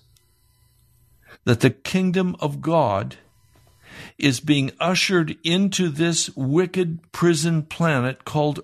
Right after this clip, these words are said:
Earth. The kingdom of God is literally the divine rule of God and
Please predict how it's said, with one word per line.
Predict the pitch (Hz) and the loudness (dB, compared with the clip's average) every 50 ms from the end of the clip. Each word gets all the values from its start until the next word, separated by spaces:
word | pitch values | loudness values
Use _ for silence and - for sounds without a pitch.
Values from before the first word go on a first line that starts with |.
| _ - | _ 0
Earth. | 156 151 127 95 80 - - - - - _ _ _ _ _ _ _ _ _ _ _ _ _ _ _ _ _ _ _ _ _ _ _ _ _ _ _ _ _ _ _ _ _ _ _ _ _ _ _ _ - - - - - - - - | 0 2 2 0 -2 -6 -12 -16 -18 -20 _ _ _ _ _ _ _ _ _ _ _ _ _ _ _ _ _ _ _ _ _ _ _ _ _ _ _ _ _ _ _ _ _ _ _ _ _ _ _ _ -20 -18 -16 -16 -16 -12 -6 -4
The | 120 | -4
kingdom | 117 - - - 185 202 208 220 208 214 | -4 -2 -2 -2 0 0 0 0 0 0
of | 214 196 165 | 0 0 -2
God | 151 143 131 120 120 131 151 156 - | -2 -2 0 0 0 0 -2 -2 -4
is | - 143 143 139 143 | -2 -2 -2 -2 -4
literally | 160 147 156 170 190 190 185 175 151 120 104 92 92 107 139 - _ _ _ _ _ _ _ _ _ _ _ - - - - - - _ _ - _ _ _ | -4 -2 0 0 2 2 2 2 0 0 0 -2 -2 -4 -6 -8 _ _ _ _ _ _ _ _ _ _ _ -20 -20 -20 -20 -20 -20 _ _ -20 _ _ _
the | - 147 147 | -8 -6 -6
divine | 139 117 131 135 117 113 120 131 139 156 175 185 190 190 175 156 | -4 -2 -2 -2 -2 -2 -2 -2 0 0 0 2 2 2 0 0
rule | 139 135 143 151 156 156 165 170 - - | 0 0 2 2 2 2 2 0 -2 -4
of | 147 143 131 127 | -6 -6 -6 -4
God | 113 - 143 143 131 113 98 92 90 87 - - - _ _ _ _ _ _ _ _ _ _ _ _ _ - - _ _ _ _ _ _ _ _ _ _ _ _ _ _ _ - - - - - - - - - | -2 0 0 2 2 2 0 -2 -2 -6 -8 -12 -20 _ _ _ _ _ _ _ _ _ _ _ _ _ -20 -20 _ _ _ _ _ _ _ _ _ _ _ _ _ _ _ -20 -20 -18 -16 -16 -16 -14 -6 0
and | - 127 143 147 - | 2 2 2 2 0